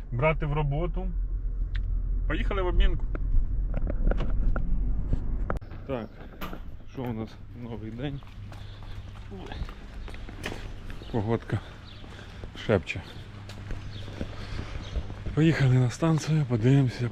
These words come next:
прийшли двері в колір. Подивимося,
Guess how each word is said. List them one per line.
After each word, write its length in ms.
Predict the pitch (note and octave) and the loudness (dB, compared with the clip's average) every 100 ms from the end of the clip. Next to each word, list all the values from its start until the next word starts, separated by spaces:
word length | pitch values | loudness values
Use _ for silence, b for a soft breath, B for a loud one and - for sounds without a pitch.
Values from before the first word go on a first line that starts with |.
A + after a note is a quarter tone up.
| - | -4
прийшли 880 | A2+ A2+ - - B2+ C3+ C3 C3+ B2 B B B B - - - - | -8 -8 -12 -12 -10 -8 -8 -10 -12 B B B B -18 -16 -16 -14
двері 360 | G2 F#2 F#2+ | -8 -6 -6
в 960 | C3+ - - - - - - - - - | -6 -10 -18 -16 -16 -16 -16 -16 -16 -6
колір. 300 | B2 A#2 A2+ - - - | -2 -2 -4 -12 -16 -14
Подивимося, 360 | G#2 G2 F2+ | -8 -8 -8